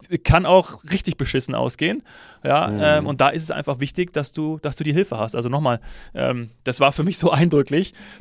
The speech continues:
Speaker 1: dass, ähm, ja, dass, dass das, ähm, sehr, sehr wichtig ist, ja. <laughs>
Speaker 2: Ja, total.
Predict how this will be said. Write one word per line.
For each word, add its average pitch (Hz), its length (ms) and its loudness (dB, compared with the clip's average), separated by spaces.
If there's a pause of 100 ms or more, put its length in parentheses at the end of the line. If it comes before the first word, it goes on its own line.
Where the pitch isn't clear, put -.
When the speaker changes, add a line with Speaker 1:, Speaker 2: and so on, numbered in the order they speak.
Speaker 1:
dass, 139 280 0
ähm, 131 480 0 (100)
ja, 139 180 4
dass, - 280 -8
dass - 220 -10
das, - 360 -10
ähm, 123 320 -8
sehr, 143 220 2
sehr 143 160 2
wichtig - 300 -4
ist, - 260 -8
ja. 123 140 -6 (400)
<laughs> 156 100 2 (840)
Speaker 2:
Ja, 92 220 0
total. 101 380 2